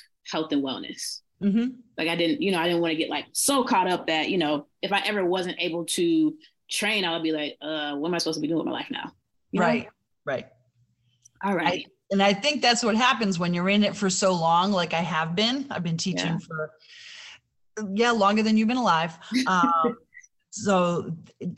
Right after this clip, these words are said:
Speaker 2: sometimes it, it does kind of overwhelm who you are. It's, it's what you are, and it's what you become. But I wouldn't trade it in. I love it. I mean, it's, that's my life, and I have some wonderful people that I surround myself with.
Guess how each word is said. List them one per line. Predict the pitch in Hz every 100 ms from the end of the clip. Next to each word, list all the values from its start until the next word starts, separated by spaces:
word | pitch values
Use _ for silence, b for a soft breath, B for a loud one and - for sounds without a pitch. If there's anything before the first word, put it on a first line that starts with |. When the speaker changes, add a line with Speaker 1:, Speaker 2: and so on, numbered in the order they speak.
| -
Speaker 2:
sometimes | 165 214 208 208 233 220 202
it, | 185 165
it | 151 165
does | 160 160 165
kind | - 202 180
of |
overwhelm | - 175 170 170 170 185 185
who | 180 214
you | 208 220
are. | 262 170
It's, | 160 -
it's | 156 156 -
what | 165
you | 156 170
are, | 185 185
and | 180 165 165 -
it's | - -
what | 151
you | 165
become. | 147 196 196 170 _ _ _ _ b b b b _ _ _ _ _ -
But | 240
I |
wouldn't | 302 330 320
trade | 302 269
it | 262
in. | 269 180
I | 170
love | 180 175
it. | 151 - -
I | 175
mean, | 165 165
it's, | 160 -
that's | 165 165
my | 180
life, | 190 202 190
and | 156
I | 151 147
have | 170 160
some | 151 151
wonderful | 165 175 202 190
people | 214 202 160
that | 151
I | 151
surround | - 165 165 160
myself | 147 147 - 143
with. | 131